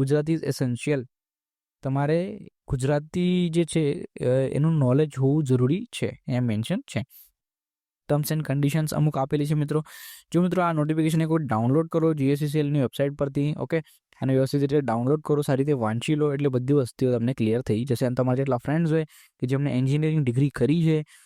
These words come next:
એમના સુધી જરૂરથી આ માહિતીને પહોંચાડી દો, એટલે બધા જ વિદ્યાર્થીઓ આમની અંદર અપ્લાય કરી શકે. ઓકે? વિદ્યુત સહાયકની આ પોસ્ટ છે, પગાર ધોરણ બી બહુ સારો છે, ફોર્ટી એઇટ થાઉઝન્ડથી પચાસ હજારની આસપાસ તમારો પગાર રહેશે બે વર્ષ માટે. એના પછી તમારે એક સારો એવો પે સ્કેલની અંદર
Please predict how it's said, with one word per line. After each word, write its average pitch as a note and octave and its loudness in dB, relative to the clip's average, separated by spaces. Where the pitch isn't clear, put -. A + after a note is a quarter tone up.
એમના C#3+ 0
સુધી D#3+ 0
જરૂરથી D#3 2
આ D#3 2
માહિતીને D3+ 0
પહોંચાડી C#3+ 0
દો, D3+ 4
એટલે C#3 -2
બધા C3+ 0
જ D3 -6
વિદ્યાર્થીઓ C3 -2
આમની C3 2
અંદર A#2+ 2
અપ્લાય A2+ 0
કરી C3 0
શકે. G#2+ -4
ઓકે? F3 -4
વિદ્યુત C3+ 0
સહાયકની B2+ 0
આ A#2+ 0
પોસ્ટ C#3 -2
છે, D3+ 2
પગાર B2+ -2
ધોરણ B2+ 0
બી B2+ 0
બહુ A#2+ 0
સારો D3 -2
છે, D3+ -2
ફોર્ટી C3+ -2
એઇટ C3+ 0
થાઉઝન્ડથી C3+ 0
પચાસ B2 -2
હજારની C3 0
આસપાસ C3 -2
તમારો C3 2
પગાર B2 -2
રહેશે D3 0
બે C#3 2
વર્ષ C#3 2
માટે. C#3 -2
એના D3 0
પછી C3+ -2
તમારે C#3 0
એક C3 -4
સારો C#3 0
એવો D3+ 6
પે C3+ 0
સ્કેલની C#3+ -2
અંદર C#3+ 2